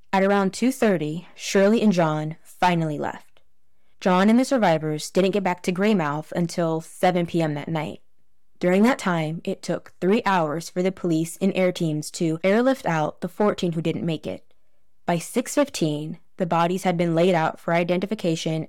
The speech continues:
at a temporary morgue at a hospital. But it wouldn't be until eight P M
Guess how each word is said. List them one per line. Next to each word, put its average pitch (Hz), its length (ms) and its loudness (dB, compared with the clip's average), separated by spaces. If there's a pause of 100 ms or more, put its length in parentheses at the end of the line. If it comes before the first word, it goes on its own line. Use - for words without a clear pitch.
at 170 160 -2
a 165 40 -6
temporary 185 560 0
morgue 156 460 0 (200)
at 175 80 -2
a 165 60 -4
hospital. - 540 -8 (640)
But 196 340 0 (180)
it 202 140 2
wouldn't 208 300 4
be 175 360 -2
until 180 480 0 (100)
eight 269 240 2
P 165 180 0
M 208 300 -6